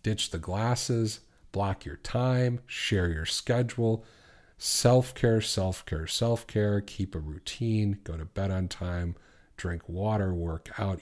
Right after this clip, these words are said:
eat right. All right. Number seven is plan your vacation. Now, in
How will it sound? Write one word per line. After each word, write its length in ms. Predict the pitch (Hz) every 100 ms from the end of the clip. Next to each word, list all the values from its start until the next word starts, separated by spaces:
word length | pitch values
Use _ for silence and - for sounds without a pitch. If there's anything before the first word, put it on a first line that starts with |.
| -
eat 180 | 90 90
right. 360 | 90 92 85 - _ - _ - - - -
All 100 | -
right. 200 | 107 101 - - - - -
Number 380 | 110 147 196 214
seven 460 | - - 127 110 101
is 200 | 98 -
plan 760 | - - 120 127 131 135 127
your 240 | 113 107 107
vacation. 760 | 104 101 104 92 - 85 87 -
Now, 280 | 101 104 -
in 200 | 110